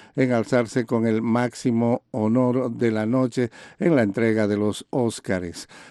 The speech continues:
La cinta de Bong Joon-ho, una sátira sobre la lucha de clases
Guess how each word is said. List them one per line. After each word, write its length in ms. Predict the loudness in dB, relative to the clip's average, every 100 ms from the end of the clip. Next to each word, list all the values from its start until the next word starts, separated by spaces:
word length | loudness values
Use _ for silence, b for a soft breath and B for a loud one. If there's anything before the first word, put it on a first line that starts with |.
| B
La 140 | -2
cinta 380 | 4 4 6 4
de 140 | 4 2
Bong 380 | 2 4 4 4
Joon-ho, 720 | 2 4 2 2 2 2 0 -4 b b
una 480 | 0 2 4 2 -2
sátira 680 | -6 0 2 2 0 2 0
sobre 280 | -2 0 0
la 140 | 0
lucha 380 | 2 2 2 0
de 100 | 0
clases 520 | 2 0 2 0 -2